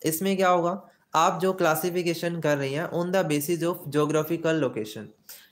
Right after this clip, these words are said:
ठीक है भाई, आप, अ, वो जो फाइल है उसकी हमें नीड कब होगी, उस लोकेशन के according उसको अरेंज करते हैं, ठीक है। यानी कि भाई, अ, जिसको हमें जल्दी से सर्च करना होता है या फाइल ऐसी है जिसकी नीड हमें, अ, जल्दी पड़ने वाली है, तो उसको पहले रखेंगे,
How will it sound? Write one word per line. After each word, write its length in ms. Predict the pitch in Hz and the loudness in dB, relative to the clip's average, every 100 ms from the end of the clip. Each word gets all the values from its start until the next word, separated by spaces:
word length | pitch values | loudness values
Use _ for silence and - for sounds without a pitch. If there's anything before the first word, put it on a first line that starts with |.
| - | -10
ठीक 160 | 165 | -2
है 160 | 185 165 | 0 2
भाई, 160 | 180 180 | 2 4
आप, 380 | 151 160 165 | 4 4 2
अ, 380 | 185 185 151 156 | 2 2 4 2
वो 300 | 147 147 175 | 2 0 0
जो 160 | 175 190 | 0 0
फाइल 420 | 190 147 156 151 | 0 0 2 0
है 120 | 117 | -2
उसकी 360 | 117 156 - 196 | 0 -2 0 -2
हमें 280 | 180 180 175 | 0 -2 -2
नीड 400 | 156 165 165 160 | -2 0 0 0
कब 180 | 131 | -2
होगी, 340 | 117 104 104 - - _ | -2 -8 -12 -16 -20 _
उस 180 | 165 170 | -2 0
लोकेशन 540 | 180 170 180 180 190 190 | 0 2 2 0 -2 0
के 100 | 180 | 0
according 440 | 165 151 156 156 | 2 0 0 -2
उसको 260 | 139 143 165 | -4 -2 -2
अरेंज 400 | - 131 131 127 | 0 -2 -4 -6
करते 320 | 123 107 107 | -6 -6 -8
हैं, 220 | 110 104 - _ - - | -12 -14 -20 _ -16 -12
ठीक 180 | 156 | -8
है। 120 | 185 214 - _ | -8 -8 -16 _
यानी 200 | 151 160 | 0 0
कि 140 | 175 180 | 0 0
भाई, 180 | 180 170 | 2 4
अ, 240 | 156 160 | 4 2
जिसको 360 | 151 160 - 185 | 2 0 0 0
हमें 320 | 180 175 170 | 0 -2 0
जल्दी 340 | 151 147 165 | 0 0 0
से 160 | 170 170 | 0 -2
सर्च 300 | 165 151 156 | 0 0 0
करना 280 | 156 147 151 | -2 0 -2
होता 360 | 147 143 143 | -2 -2 -2
है 140 | 143 139 | 0 2
या 180 | 147 | 0
फाइल 380 | 151 151 147 156 | 2 2 2 2
ऐसी 300 | 147 143 151 | 0 0 -4
है 180 | 147 - - - 139 | -4 -8 -14 -18 -6
जिसकी 360 | 156 151 175 | -4 0 0
नीड 260 | 165 160 165 | 0 0 0
हमें, 360 | 165 156 160 - | 0 0 -2 2
अ, 180 | 151 | 0
जल्दी 340 | 147 147 147 165 | 2 0 0 0
पड़ने 360 | 151 139 151 | 0 0 0
वाली 280 | 131 113 113 | -2 -4 -6
है, 140 | 113 113 | -10 -4
तो 120 | - | -4
उसको 200 | 156 175 | -2 -2
पहले 300 | 165 160 170 | 2 2 2
रखेंगे, 460 | 160 160 143 147 | -2 -4 -8 -8